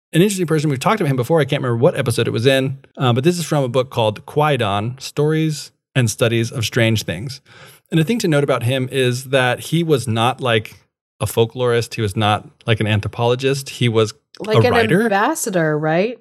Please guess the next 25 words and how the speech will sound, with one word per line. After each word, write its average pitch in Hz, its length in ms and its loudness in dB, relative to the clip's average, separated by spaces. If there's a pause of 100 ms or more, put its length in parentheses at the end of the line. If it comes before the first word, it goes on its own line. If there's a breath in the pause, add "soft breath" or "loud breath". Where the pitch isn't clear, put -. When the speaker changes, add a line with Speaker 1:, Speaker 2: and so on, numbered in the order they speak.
(120)
Speaker 1:
He 190 140 0
was 254 180 0
a 220 60 4
lot 117 220 0
of - 100 -8
things. - 420 -12 (240)
So 123 260 0
Patrick 156 680 -2
Lufcadio 117 840 0 (160)
Hearn 101 400 -2 (300)
was 123 500 0 (260)
Greek, 160 640 -2 (200)
but 135 160 -4
then 147 240 2
he 131 560 0 (380)
came 180 180 0
to 165 60 -6
the 156 80 -2
United 127 260 0
States, 120 520 -2 (380)
worked 151 220 2
in 151 60 0
the 135 40 0
United 147 200 0
States, 110 460 -2